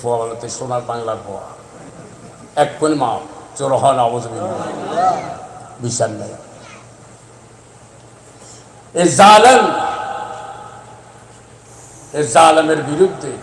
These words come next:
যদি হক কথা হয়, সব বলো। এ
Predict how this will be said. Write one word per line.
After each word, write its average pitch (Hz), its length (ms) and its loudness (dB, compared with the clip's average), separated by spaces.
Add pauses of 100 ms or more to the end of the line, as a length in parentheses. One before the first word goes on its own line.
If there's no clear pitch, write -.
(420)
যদি 131 240 -6
হক 175 140 2 (120)
কথা 123 260 -4
হয়, 139 200 2
সব 123 180 -6
বলো। 117 200 -6 (3250)
এ - 20 2